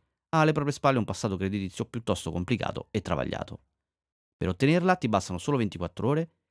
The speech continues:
e puoi ricaricarla sia in euro che in bitcoin. I pagamenti in euro sono gratuiti e lo sono anche le ricariche,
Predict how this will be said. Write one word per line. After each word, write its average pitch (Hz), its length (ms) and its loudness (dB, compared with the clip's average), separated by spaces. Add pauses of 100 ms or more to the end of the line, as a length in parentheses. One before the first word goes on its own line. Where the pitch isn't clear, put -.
(140)
e 131 120 -2
puoi 156 140 4
ricaricarla 147 580 2
sia - 200 -2
in 110 140 2
euro 160 240 0
che - 140 -2
in 139 80 2
bitcoin. - 440 -6
I - 680 -14
pagamenti 117 360 2
in 104 80 2
euro 175 160 2
sono 104 200 0
gratuiti 78 540 -4
e - 80 -8
lo 98 60 0
sono 98 180 0
anche 120 220 0
le 87 80 0
ricariche, - 540 -8